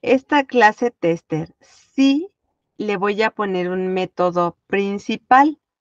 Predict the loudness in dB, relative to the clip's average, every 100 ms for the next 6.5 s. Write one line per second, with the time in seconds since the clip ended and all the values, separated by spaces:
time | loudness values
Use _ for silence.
0 | -4 -4 -4 -6 -2 -2 0 -4 -6 -2
1 | 4 4 4 -2 _ -4 -4 -4 -6 -8
2 | -6 -6 0 4 4 2 -12 _ _ _
3 | _ -6 -6 0 -2 0 -2 -2 -4 0
4 | 2 2 -2 -2 0 0 0 -6 _ -10
5 | -6 0 0 -2 -4 0 0 2 2 2
6 | -2 -2 -2 0 -4